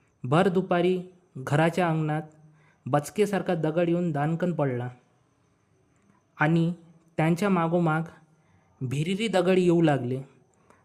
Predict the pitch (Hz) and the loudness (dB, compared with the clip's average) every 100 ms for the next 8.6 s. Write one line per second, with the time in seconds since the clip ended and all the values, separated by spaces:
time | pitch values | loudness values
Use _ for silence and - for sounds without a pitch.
0 | - 135 139 165 165 170 160 135 151 151 | -6 2 4 4 2 2 0 0 -2 0
1 | 175 160 160 165 - _ _ _ - 156 | 0 0 -2 -6 -12 _ _ _ -2 0
2 | 175 180 175 - 151 151 175 151 127 120 | 0 -2 -4 -2 -4 0 0 0 -2 -6
3 | 127 - _ _ _ _ _ - 175 - | -10 -16 _ _ _ _ _ -4 -2 2
4 | 202 196 180 170 180 175 175 180 175 165 | 0 0 -4 -4 -4 -2 0 -2 -2 -4
5 | 165 147 165 165 165 135 123 123 123 _ | -4 -8 -8 -8 -8 -8 -10 -12 -14 _
6 | _ _ _ _ _ _ _ - 156 185 | _ _ _ _ _ _ _ -6 0 2
7 | 202 202 196 180 185 190 160 156 180 160 | 0 -2 -4 -4 -6 -2 -2 0 -2 -2
8 | 170 170 165 151 147 156 | -2 0 0 2 0 0